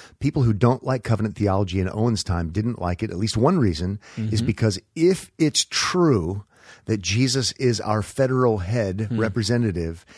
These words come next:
Speaker 1: if it's true and his work is accomplished and done, then you absolutely can have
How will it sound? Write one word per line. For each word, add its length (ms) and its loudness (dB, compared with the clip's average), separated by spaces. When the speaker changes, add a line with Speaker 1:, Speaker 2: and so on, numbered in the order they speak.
Speaker 1:
if 200 -2
it's 240 0
true 480 0
and 220 -4
his 320 0
work 260 0
is 100 -4
accomplished 600 -4
and 320 -6
done, 420 -2
then 200 0
you 200 0
absolutely 1200 0
can 180 -4
have 300 -4